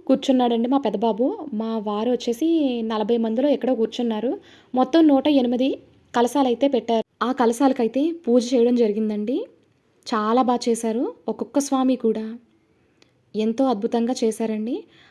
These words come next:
ఫస్ట్ వచ్చేసి అయ్యప్ప స్వామిని, చివర్లో వచ్చేసి దుర్గాదేవిని అయితే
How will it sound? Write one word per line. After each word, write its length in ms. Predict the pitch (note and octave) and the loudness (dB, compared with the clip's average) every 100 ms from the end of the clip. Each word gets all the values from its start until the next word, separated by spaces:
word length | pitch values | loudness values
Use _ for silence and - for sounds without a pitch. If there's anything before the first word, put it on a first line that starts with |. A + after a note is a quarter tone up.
| _ _ C#4+ | _ _ -2
ఫస్ట్ 200 | C#4 E4+ | 0 2
వచ్చేసి 340 | E4 D#4 D#4 D4+ - | 2 2 0 -2 -2
అయ్యప్ప 260 | A3 A3+ | -2 0
స్వామిని, 420 | A#3 - G#3+ G#3+ G#3+ | -4 -6 -4 -4 -6
చివర్లో 440 | - - A#3 A#3+ B3 | -8 -2 0 2 0
వచ్చేసి 340 | A3+ A#3 A3 D4+ | -2 -4 -2 -2
దుర్గాదేవిని 600 | A#3+ A#3 A#3+ A#3 A3 A3 | 0 0 0 0 0 -2
అయితే 220 | G#3 B3 | -4 -4